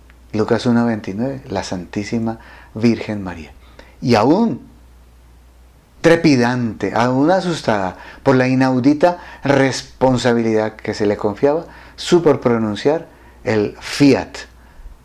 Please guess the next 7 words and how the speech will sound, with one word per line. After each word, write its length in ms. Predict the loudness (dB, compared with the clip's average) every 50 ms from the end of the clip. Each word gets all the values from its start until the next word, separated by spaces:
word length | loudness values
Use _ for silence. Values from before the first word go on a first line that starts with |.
| _ _ _ _ -20 -18 -8
mi 560 | -2 0 2 2 4 2 2 -2 -2 -6 -8 -14 -8
secundum 880 | -4 -4 -4 -2 0 0 0 2 2 2 2 0 0 -2 -4 -4 -2
verbum 480 | -2 0 0 -2 -2 -6 -8 -8 -10 -10
tuum, 400 | -6 -6 -6 -6 -6 -8 -14 -18 -20 -20 -20 -20 -20 -20 -12 -4
hágase 500 | 0 2 2 2 0 -2 -4 -6 -6 -6
en 120 | -6 -4 -4
mí 200 | -4 -4 -6